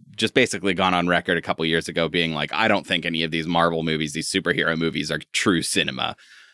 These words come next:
You know, blah, blah, blah. Like, he expands on it and explains his point. But, like,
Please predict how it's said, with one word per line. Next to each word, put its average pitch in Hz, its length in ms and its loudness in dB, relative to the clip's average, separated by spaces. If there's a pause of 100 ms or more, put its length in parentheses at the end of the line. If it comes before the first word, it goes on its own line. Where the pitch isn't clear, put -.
You 104 140 2
know, 82 240 2
blah, 131 260 4
blah, 117 120 4
blah. 98 180 0
Like, 120 160 2
he 143 260 0
expands 104 400 2
on 92 160 2
it 80 100 0
and 90 80 -2
explains 95 360 -2
his 82 100 -10
point. 90 320 -4
But, - 140 -4
like, 90 280 0